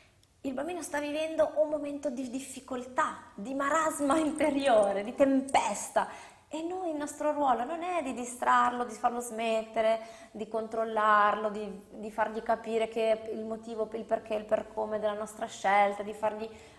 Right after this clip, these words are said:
arrivare finalmente a dirci, "Va bene mamma, hai ragione tu." No, il nostro ruolo è semplicemente di stare lì e dirgli, "Sono qui con te e ti amo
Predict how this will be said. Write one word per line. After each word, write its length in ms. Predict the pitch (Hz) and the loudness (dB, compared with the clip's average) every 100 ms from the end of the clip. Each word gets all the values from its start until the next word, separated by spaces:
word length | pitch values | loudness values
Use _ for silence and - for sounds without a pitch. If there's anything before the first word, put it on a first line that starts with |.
| - | -10
arrivare 680 | - 226 226 247 240 240 - - - | -6 0 4 4 4 -2 -8 -18 -12
finalmente 500 | 247 226 233 247 247 | -6 -4 -4 -6 -6
a 20 | |
dirci, 360 | 214 240 240 | -4 -4 -4
"Va 140 | 233 233 | -2 -2
bene 220 | 233 233 | 0 -2
mamma, 260 | 233 240 233 | -2 -2 -2
hai 80 | |
ragione 380 | 226 220 226 226 | -2 -2 -4 -6
tu." 220 | - 233 226 - - | -8 -8 -8 -18 -12
No, 360 | 262 359 349 226 - - - | -4 -4 -4 -8 -16 -20 -16
il 120 | 220 | -12
nostro 360 | 285 - 285 | -12 -10 -10
ruolo 460 | 269 277 277 285 - | -8 -8 -6 -8 -8
è 80 | - | -8
semplicemente 680 | - 247 247 262 254 247 240 | -10 -12 -14 -14 -12 -12 -12
di 80 | 240 | -14
stare 280 | - 247 240 | -12 -14 -12
lì 160 | 247 | -12
e 40 | 233 | -10
dirgli, 360 | 240 214 214 - - | -10 -12 -14 -18 -18
"Sono 380 | - - 285 285 | -14 -12 -14 -14
qui 140 | - 285 | -10 -8
con 260 | 277 262 | -6 -8
te 240 | - 247 247 - _ _ _ _ _ _ - | -10 -12 -12 -18 _ _ _ _ _ _ -14
e 140 | 233 | -14
ti 160 | - 226 | -8 -2
amo 460 | 233 302 302 294 | -2 -2 -8 -10